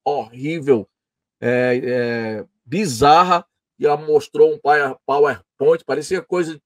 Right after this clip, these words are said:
time de subúrbio. Infelizmente, essa galerinha que tá no Ceará não tem a mínima condição de, de tá dirigindo um clube do tamanho do Ceará. Hoje o Ceará, Josa, é o espelho de sua diretoria.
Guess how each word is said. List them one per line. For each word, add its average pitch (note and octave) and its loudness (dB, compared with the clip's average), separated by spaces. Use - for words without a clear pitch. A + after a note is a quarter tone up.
time E3+ -14
de E3+ -12
subúrbio. B2+ -10
Infelizmente, F3 -2
essa D#3+ 0
galerinha D3+ 2
que - -20
tá C#3 -2
no C#3 -4
Ceará C#3 -2
não - -8
tem D#3 -2
a D3 -2
mínima E3 -8
condição D3 -4
de, C#3+ -12
de B2 -18
tá C3+ 0
dirigindo C3 -6
um A#2+ -10
clube C3 -8
do C3 -6
tamanho C3 -6
do B2+ -16
Ceará. A2+ -4
Hoje F3+ 2
o F3+ -4
Ceará, F3+ 4
Josa, A2 -6
é F3 2
o E3+ 0
espelho G#3+ 4
de F#3 -12
sua F3 -8
diretoria. C3+ -10